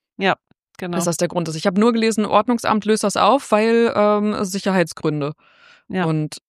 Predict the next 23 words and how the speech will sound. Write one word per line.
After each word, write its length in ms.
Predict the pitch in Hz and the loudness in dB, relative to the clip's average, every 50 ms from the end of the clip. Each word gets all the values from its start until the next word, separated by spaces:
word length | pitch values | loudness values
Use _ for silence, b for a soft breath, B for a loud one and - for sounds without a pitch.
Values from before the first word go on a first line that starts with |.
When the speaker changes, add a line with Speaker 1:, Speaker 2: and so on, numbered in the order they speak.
| _ _ - | _ _ -6
Speaker 2:
so 180 | - 160 156 156 | -4 -4 -2 -2
ungefähr, 380 | - 180 185 175 170 190 180 | -2 -2 -2 0 0 0 0
es 100 | 170 - | 2 2
war 80 | 175 165 | 2 2
eher 160 | - 170 175 | 4 4 2
so, 120 | 175 175 | 2 2
"Ja, 200 | 170 160 156 165 | 2 4 4 4
da, 140 | 175 170 160 | 4 2 0
wir 100 | 170 165 | -2 -2
wollen 140 | 156 165 170 | -2 -2 -2
die 60 | 170 160 | -2 -4
Teilnehmenden 580 | - 175 175 190 190 170 156 151 143 147 143 | -2 0 0 2 2 0 0 -2 -2 -2 -2
schützen." 460 | - - - - - - 131 127 127 | -2 -4 -4 -4 -4 -4 -4 -4 -4
Und 200 | - - 139 - _ _ _ - | -4 -6 -8 -8 _ _ _ -6
ja, 280 | 151 139 131 123 90 87 | -2 0 0 2 0 0
okay, 480 | - - - - - - 165 175 180 151 | -2 -4 -10 -12 -4 0 2 2 2 2
deswegen 400 | 151 143 - - 156 156 156 160 | 0 -2 -4 -2 -4 -2 -2 -2
löst 200 | 143 151 - - | -4 -4 -4 -4
ihr 40 | |
das 140 | 156 151 - | -6 -6 -4
Ganze 260 | - 147 147 160 - | -4 -4 -2 -2 -2
auf. 380 | - - - - - - - - B B B | -2 -2 -4 -6 -6 -10 -20 -20 B B B
Speaker 1:
Ja. 240 | 175 170 165 165 | -2 -2 0 -2